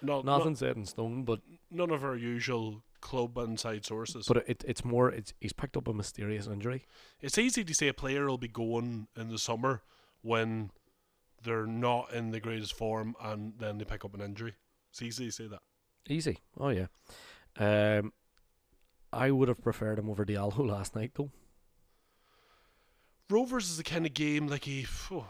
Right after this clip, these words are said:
Speaker 1: he set up the two
Speaker 2: Yeah, he did, yeah.
Speaker 1: goals, uh, down there. Uh, Rovers is the kind of game that he, he would,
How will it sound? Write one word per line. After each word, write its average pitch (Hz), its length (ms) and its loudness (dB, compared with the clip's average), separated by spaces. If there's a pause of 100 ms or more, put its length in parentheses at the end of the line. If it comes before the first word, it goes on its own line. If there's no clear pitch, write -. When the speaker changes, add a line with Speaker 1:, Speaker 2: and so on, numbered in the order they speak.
(280)
Speaker 1:
he 139 80 -14
set 151 240 0
up 143 140 2
the 185 100 0
two 147 140 -2
Speaker 2:
Yeah, 117 180 6
he 110 60 6
did, 113 160 4
yeah. 110 60 4
Speaker 1:
goals, - 240 -2 (120)
uh, 107 200 -6
down 113 260 -4
there. 175 140 -2 (260)
Uh, 110 220 -4
Rovers 214 260 4
is 139 60 -4
the - 60 -6
kind 120 120 0
of 107 60 -2
game 113 220 -2
that 107 180 -6 (600)
he, 120 220 -6
he 110 160 -4
would, 107 260 -6